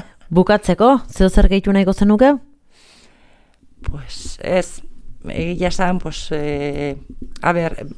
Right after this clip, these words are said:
Speaker 2: bai, eh, junta oain, eh, berria gea, baina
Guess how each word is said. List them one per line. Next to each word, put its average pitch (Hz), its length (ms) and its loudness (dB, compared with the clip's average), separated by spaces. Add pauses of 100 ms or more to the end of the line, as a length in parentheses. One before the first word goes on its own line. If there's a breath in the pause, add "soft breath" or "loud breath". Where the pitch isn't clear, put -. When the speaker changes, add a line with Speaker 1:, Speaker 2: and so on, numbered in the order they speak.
Speaker 2:
bai, 170 340 -2
eh, 151 380 -4
junta 208 460 0
oain, 196 320 -2
eh, 156 420 -4 (680)
berria 165 680 -2
gea, 160 280 -2 (800 soft breath)
baina 175 340 -2